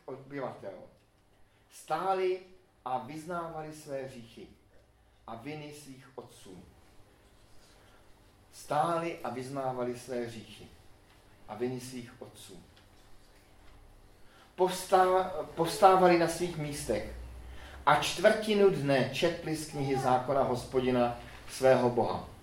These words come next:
A další čtvrtinu vyznávali a klaněli se Hospodinu, svému Bohu. Ehm,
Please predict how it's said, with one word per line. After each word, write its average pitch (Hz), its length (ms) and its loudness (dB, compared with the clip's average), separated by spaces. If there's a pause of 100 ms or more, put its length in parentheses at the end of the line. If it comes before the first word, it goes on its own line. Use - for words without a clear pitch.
(640)
A 123 40 2
další 147 360 10
čtvrtinu 180 480 2
vyznávali 185 680 4
a 175 140 -2
klaněli 156 540 0
se 156 160 -6
Hospodinu, 123 720 -4 (640)
svému 113 680 -2 (340)
Bohu. 92 280 -8 (3500)
Ehm, 104 280 -4